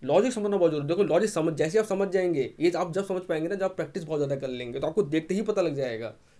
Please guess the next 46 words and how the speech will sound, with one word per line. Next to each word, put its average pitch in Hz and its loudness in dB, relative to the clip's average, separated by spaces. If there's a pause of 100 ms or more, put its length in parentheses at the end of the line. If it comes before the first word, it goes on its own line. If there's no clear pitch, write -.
(100)
कि 139 -6
हाँ 147 -2
यार, 165 0
यहाँ 143 -4
पे 143 -6
ये 143 -4
हो 117 -6
रहा 92 -10
है, - -20 (640)
ठीक 143 -4
है 190 0
ना। 180 0
और 160 4
ये 208 6
बहुत 170 2
easy 190 0
सवाल 208 6
है 202 4
भी 202 2
reasoning 170 -2
के, 131 -4
जो 151 -6 (260)
अभी 156 -4
तो 175 -2
बहुत 160 -2
से 190 4
अच्छे 147 0
तगड़े-तगड़े 170 0
सवाल 156 -2
पूछे 151 -6
जा 147 0
रहे 147 0
हैं 139 -2
reasoning 131 -6
में, 104 -12 (440)
समझ 139 -4
लीजिए। 101 -8 (400)
तो 143 -4
वो 147 2
भी 190 4
मैं 202 6
आपको 185 -2
सब 185 0
कवर 175 6
करा 143 2
दूंगा। 135 -2